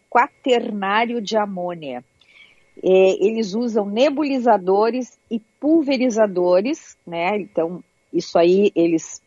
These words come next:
pulverizam. Diz que essa substância, ela se espalha no ar e adere às superfícies por meio de microgotículas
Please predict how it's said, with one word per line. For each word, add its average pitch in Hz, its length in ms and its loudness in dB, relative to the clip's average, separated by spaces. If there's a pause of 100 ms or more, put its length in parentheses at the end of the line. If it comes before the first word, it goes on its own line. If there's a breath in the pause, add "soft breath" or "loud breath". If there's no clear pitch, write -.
pulverizam. 175 920 2 (460 loud breath)
Diz - 100 -20
que 214 100 2
essa 214 220 4
substância, 208 880 -2 (220)
ela 185 280 2 (300)
se - 60 -4
espalha 214 720 0
no 202 160 -8
ar 180 260 -2 (180)
e 233 120 -6
adere 208 640 -2
às 185 80 -10
superfícies - 920 -10 (340 soft breath)
por 180 160 2
meio 190 280 6
de 185 180 0
microgotículas 208 1500 0